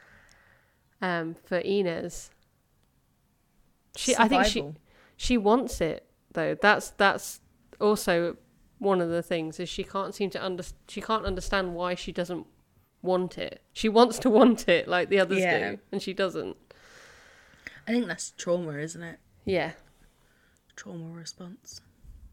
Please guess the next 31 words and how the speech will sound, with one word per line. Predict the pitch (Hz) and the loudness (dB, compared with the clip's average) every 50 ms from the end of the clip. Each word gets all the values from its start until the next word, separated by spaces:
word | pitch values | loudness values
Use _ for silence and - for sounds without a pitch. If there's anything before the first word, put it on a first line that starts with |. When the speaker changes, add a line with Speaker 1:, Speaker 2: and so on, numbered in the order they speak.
| _ _ _ _ _ _ _ _ _ _ _ _ _ _ _ _ _ _ _ _ _ _ _ _ _ _ _ _ - | _ _ _ _ _ _ _ _ _ _ _ _ _ _ _ _ _ _ _ _ _ _ _ _ _ _ _ _ -2
Speaker 1:
I | 220 | 2
mean, | 233 240 240 226 | 4 4 4 4
I | - 220 226 240 | 4 4 2 2
put | 240 - 226 - - | 2 0 -4 -4 -4
for | 214 | -4
hero | 214 226 233 226 214 202 190 | -2 0 0 0 0 0 0
worship | 190 190 196 - 190 175 - - - _ - | -2 -4 -4 -4 -4 -6 -6 -8 -14 _ -10
of | 196 175 | -8 -8
a | 180 175 | -8 -8
particular | - 196 - - - - - 185 | -10 -12 -12 -12 -12 -10 -10 -12
figure | - - 190 175 175 170 | -8 -8 -6 -6 -6 -6
or | 170 185 | -6 -6
author, | 185 175 170 165 - - 180 165 165 - | -6 -6 -6 -8 -6 -6 -6 -6 -4 -4
I | - 185 185 | -2 -4 -4
put, | - - 185 170 - - - - - - - - - - - - - - - - - _ _ - _ _ _ _ _ | -4 -2 -4 -4 -4 -4 -10 -18 -20 -20 -20 -20 -20 -20 -20 -20 -20 -20 -20 -20 -20 _ _ -20 _ _ _ _ _
the | 202 | 2
first | - 269 277 269 - | 4 6 6 6 4
thing | 233 202 | 2 0
I | 202 | 0
put | 196 - - | 0 -2 -6
was | - 180 - | -6 -6 -6
Catherine | - 190 175 - - 170 170 | -6 -6 -6 -6 -8 -8 -8
House, | 165 - - - 156 - - - - - _ _ _ _ _ _ _ _ | -8 -8 -8 -8 -10 -12 -16 -20 -20 -20 _ _ _ _ _ _ _ _
because | - 185 - - 190 170 160 156 - - - - | -14 -14 -6 -4 -2 -2 -2 -4 -6 -12 -8 -6
Speaker 2:
Okay, | 320 320 - 226 | -6 -2 2 2
Speaker 1:
they | 180 180 180 | 4 4 4
end, | 190 196 214 | 2 2 2
Speaker 2:
yeah. | 214 214 208 208 | 0 -2 0 4
Speaker 1:
they | 226 233 233 | 6 6 8
end | 247 247 240 214 214 | 8 6 6 4 2
up, | 185 - - | 2 2 0